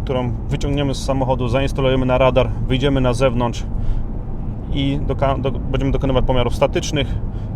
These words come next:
a obraz z tych pomiarów będzie możliwy do odtworzenia, e, w monitorze wideorejestratora. Ale możemy też przejść na tylną kamerę. Jednym przyciskiem wciskamy na monitorze, widzimy tył, możemy go także zoomować, oddalić. Jeżeli coś by do nas dolatywało, a mielibyśmy głowicę radarową zainstalowaną w tylnej szybie,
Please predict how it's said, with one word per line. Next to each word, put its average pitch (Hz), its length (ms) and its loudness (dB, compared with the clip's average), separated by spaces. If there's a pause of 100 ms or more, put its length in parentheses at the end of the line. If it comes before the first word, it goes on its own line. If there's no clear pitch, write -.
a - 140 -4
obraz 147 360 2
z - 180 -4
tych - 120 -4
pomiarów 131 340 2
będzie 120 320 0 (300)
możliwy 135 340 2
do 127 100 4
odtworzenia, 120 580 0 (480)
e, 117 220 0
w 113 100 0
monitorze 127 500 2
wideorejestratora. 107 800 0 (960)
Ale 143 200 0
możemy 147 300 2
też 143 180 2
przejść 147 280 0
na 151 100 2
tylną 117 360 2
kamerę. 135 400 2
Jednym 127 240 0
przyciskiem 135 540 -2
wciskamy - 460 0 (420)
na 123 100 0
monitorze, 120 480 0
widzimy 110 280 -2
tył, 175 240 -2
możemy 120 260 0
go 110 200 -2
także 117 280 0
zoomować, 120 420 0
oddalić. 131 540 2
Jeżeli 123 220 0
coś 127 160 0
by 120 100 0
do 123 100 2
nas 120 140 0
dolatywało, 123 580 4
a 110 40 2
mielibyśmy 120 580 0
głowicę 127 420 0
radarową 123 460 4
zainstalowaną 120 640 4
w - 260 -4
tylnej 175 280 2
szybie, 156 360 2